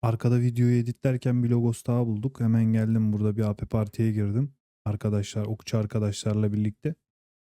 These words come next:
Güzel oldu, gene kasıyoruz. Elli bir level olduk bile. Daha Elmorat'taki birçoğu görevi yapmadım. Yani bu şekilde logos denk geldiği zaman hemen bir parti bulacağız, gireceğiz.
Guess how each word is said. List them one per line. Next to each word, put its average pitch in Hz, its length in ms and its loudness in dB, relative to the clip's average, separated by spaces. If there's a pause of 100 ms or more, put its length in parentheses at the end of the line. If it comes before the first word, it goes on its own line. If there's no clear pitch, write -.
(160)
Güzel 127 240 4
oldu, 113 260 0
gene 120 240 4
kasıyoruz. 113 460 0
Elli 113 240 2
bir 135 80 2
level 127 260 4
olduk 127 380 0
bile. 110 240 2 (760)
Daha 113 220 4
Elmorat'taki 120 680 2
birçoğu 120 300 2
görevi 113 280 2
yapmadım. 120 500 0 (560)
Yani 110 240 2
bu 143 60 4
şekilde 139 360 0
logos 117 360 0
denk 131 220 0
geldiği 143 340 0
zaman 143 360 2 (720)
hemen 123 280 2
bir 131 100 2
parti 113 340 0
bulacağız, 113 440 0
gireceğiz. 117 720 0